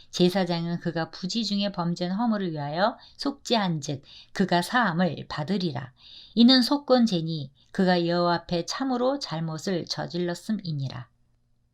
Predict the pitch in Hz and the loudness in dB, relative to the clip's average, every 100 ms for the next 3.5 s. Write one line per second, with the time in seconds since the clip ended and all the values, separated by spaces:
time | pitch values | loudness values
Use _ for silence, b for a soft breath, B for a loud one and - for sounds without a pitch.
0 | 208 226 254 269 285 302 285 240 226 226 | 6 10 12 12 10 6 4 6 4 4
1 | 175 190 220 208 - 180 180 - - - | 4 2 2 -4 0 0 0 -4 -12 -4
2 | 165 170 175 262 262 262 220 180 185 269 | 0 2 0 -2 0 2 2 2 2 2
3 | 269 233 220 - | 2 2 0 -2